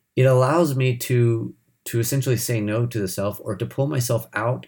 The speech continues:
of the middle of the solar system of my life so that I can say, so I can be open to things that are actually greater than myself. Right? So when I'm living for something greater than myself, uh,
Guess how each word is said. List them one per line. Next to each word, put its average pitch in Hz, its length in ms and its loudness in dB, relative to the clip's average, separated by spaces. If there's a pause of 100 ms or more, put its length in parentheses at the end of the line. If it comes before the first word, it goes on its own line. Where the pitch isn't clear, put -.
(100)
of 98 140 -4
the 98 80 -2
middle 113 440 0
of 98 100 -4
the 95 80 -4
solar 117 280 0
system 92 400 -6
of 92 120 -6
my 90 140 -4
life 87 360 -8 (640)
so 127 300 2
that 120 240 2
I 139 160 2
can 143 240 0
say, 123 520 0
so 139 200 2
I 139 80 4
can 131 100 0
be 131 140 2
open 120 520 0 (320)
to 135 120 0
things 123 360 2
that 113 100 2
are 113 120 0
actually 113 400 -2
greater 98 380 0
than 92 140 -2
myself. 175 560 -6 (1080)
Right? 120 180 4
So 123 240 2 (180)
when 135 240 2
I'm 135 160 4
living 175 300 4
for 139 100 -2
something 117 300 0
greater 104 260 -2
than 98 100 -2
myself, 95 680 -2 (1040)
uh, 104 360 -2